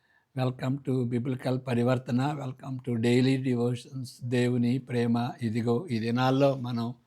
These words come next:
uh, నూతన సంవత్సర శుభాకాంక్షల గురించి మనం చెప్పుకుంటున్నాం.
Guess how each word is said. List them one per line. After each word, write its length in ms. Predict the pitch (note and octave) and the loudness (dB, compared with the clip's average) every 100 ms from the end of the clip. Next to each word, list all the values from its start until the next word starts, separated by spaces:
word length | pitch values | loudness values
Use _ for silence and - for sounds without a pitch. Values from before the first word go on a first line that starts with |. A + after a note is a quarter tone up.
| _ - - - - _ _ _ _ F#3+ _ _ _ _ _ C#3+ | _ -20 -20 -20 -20 _ _ _ _ _ _ _ _ _ _ -14
uh, 260 | C#3 C#3 A#2 | -12 -4 -2
నూతన 320 | B2 B2+ C3 | 0 0 0
సంవత్సర 540 | B2 C3+ A#2+ - B2+ | 0 0 0 0 0
శుభాకాంక్షల 840 | B2 - A#2+ B2+ B2 B2 B2 - E3 | 0 -4 0 0 2 0 0 -4 -8
గురించి 680 | B2 A2 A2+ - A#2+ D#3 - _ _ _ - | -6 -6 -6 -6 -4 -6 -8 _ _ _ -8
మనం 140 | B2 | -6
చెప్పుకుంటున్నాం. 880 | G#2+ A2 - - B2+ B2+ A2 B2 D#3+ | -4 -6 -8 -8 -6 -4 -2 -2 -6